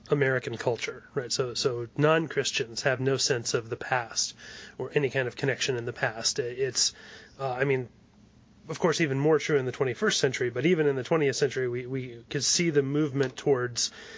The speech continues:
uh, obsession with the now, right? Uh, obsession with what's going on right at this moment and utter lack of concern with, with anything that came before.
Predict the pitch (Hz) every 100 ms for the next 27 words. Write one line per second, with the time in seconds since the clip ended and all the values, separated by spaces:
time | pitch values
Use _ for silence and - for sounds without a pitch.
0 | - - - - 135 123 120 - - -
1 | _ - 160 131 180 156 151 131 127 127
2 | - 139 127 131 127 120 123 - - -
3 | - - - 123 123 127 123 165 139 143
4 | 123 127 143 - 139 127 120 120 123 135
5 | 127 135 - 123 117 127 127 127 - 170
6 | 165 143 139 139 120 - 123 - 131 123
7 | 117 113 139 135 143 131 135 127 120 -
8 | 131 123 110 - 127 117